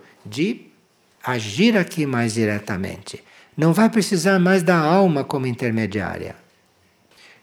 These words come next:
Tem estados intermediários disto aqui. Nós já temos, por exemplo, informação, não sabemos disso, mas temos, está acontecendo.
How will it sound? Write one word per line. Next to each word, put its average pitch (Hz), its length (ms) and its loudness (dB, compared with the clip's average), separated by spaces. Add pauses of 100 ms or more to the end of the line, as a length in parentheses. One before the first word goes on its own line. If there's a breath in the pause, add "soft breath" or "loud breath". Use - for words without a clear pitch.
(120)
Tem 254 260 0
estados 147 1300 -2 (120)
intermediários 120 1200 -4
disto - 280 -12
aqui. - 320 -14 (680 soft breath)
Nós 190 220 2
já 208 140 2
temos, 135 520 -2
por 104 200 -8
exemplo, 139 540 -4
informação, 110 920 -4 (440)
não 110 140 -6
sabemos 120 560 -6
disso, 208 380 -6
mas 180 240 -6
temos, 120 320 -6
está 165 120 -8
acontecendo. 151 760 -8